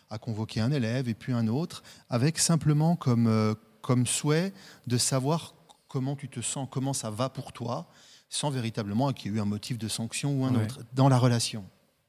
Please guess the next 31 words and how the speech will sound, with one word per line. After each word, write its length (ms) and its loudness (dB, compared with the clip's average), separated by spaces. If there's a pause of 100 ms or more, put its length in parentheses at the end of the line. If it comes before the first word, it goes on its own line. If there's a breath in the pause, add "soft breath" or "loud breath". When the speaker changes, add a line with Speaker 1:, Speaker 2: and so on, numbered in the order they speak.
(220)
Speaker 2:
D'accord. 300 -4 (320 loud breath)
Donc 140 -2
d'essayer 360 4
de 120 8
développer 580 6
une 160 6
relation, 640 6
disons, 320 2
personnelle 640 6
avec, 320 4
euh, 440 6
avec 440 2
l'élève. 320 4 (400 soft breath)
Speaker 1:
Oui, 320 -2 (260)
oui, 120 4
oui. 140 2 (220 loud breath)
Et, 220 0
et 40 4
là, 120 4
c'est 180 0
vrai 180 2
que, 280 -2 (320 loud breath)
euh, 360 -4 (200)
nous 200 4
sommes 220 2
privilégiés. 720 0 (340 soft breath)
C'est-à-dire 460 -4
qu'on 140 0
reste 260 0
un 60 -2
petit 500 -6